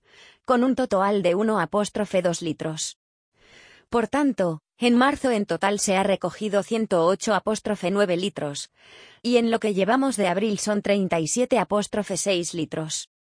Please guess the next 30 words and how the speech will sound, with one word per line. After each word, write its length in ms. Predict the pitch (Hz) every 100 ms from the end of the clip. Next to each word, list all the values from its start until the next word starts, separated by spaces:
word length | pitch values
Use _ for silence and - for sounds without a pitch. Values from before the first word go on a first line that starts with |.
| _ _ _ - - _ -
Sumando 480 | - 226 240 262 262
los 160 | 170
siete 320 | - 220 226
apóstrofe 540 | 185 220 - 208 - 175
dos 180 | 208 208
litros 380 | 214 - 190
de 80 | 190
febrero 640 | 185 165 190 185 160 147 _ _ - - _ _ _ _
y 140 | 247
los 160 | 226 214
cuarenta 460 | 214 202 254 220 208
y 100 | 220
ocho 240 | - 208
apóstrofe 580 | 180 214 - 208 - 165
cinco 360 | 233 240 247
de 120 | 202 160
enero 320 | 175 202 190
arrojan 520 | 160 196 - 190 190
un 120 | 214
total 320 | 202 180 202
en 160 | 190 170
dos 180 | 202 208
mil 220 | 226 208
veinte 380 | 190 214 208 196
de 100 | 185
doscientos 560 | 170 - 233 226 208
dos 200 | 202 220
apóstrofe 560 | 180 214 214 214 196 185
uno 180 | 196 165
litros. 580 | 156 - 156 156 -